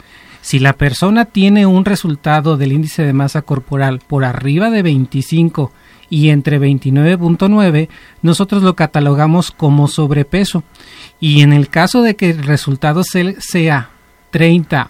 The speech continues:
o más, es cuando decimos que la persona tiene obesidad.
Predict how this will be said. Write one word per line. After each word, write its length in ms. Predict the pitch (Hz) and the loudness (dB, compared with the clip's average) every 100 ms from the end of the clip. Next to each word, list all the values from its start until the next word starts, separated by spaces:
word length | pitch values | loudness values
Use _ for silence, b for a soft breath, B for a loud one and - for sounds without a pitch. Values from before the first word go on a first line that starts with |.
| - | -4
o 180 | 156 139 | 0 4
más, 480 | 143 160 240 - _ | 4 4 0 -4 _
es 180 | 170 175 | -4 -4
cuando 320 | - 185 170 | -2 -2 0
decimos 480 | 156 151 170 165 170 | -2 -2 -2 -2 -2
que 100 | - | -4
la 120 | 143 | -6
persona 440 | - 127 - 147 147 | -6 -8 -4 -4 -4
tiene 340 | 151 135 135 | -4 -4 -2
obesidad. 680 | 127 123 131 - 139 147 | -4 -4 -4 -4 -2 -2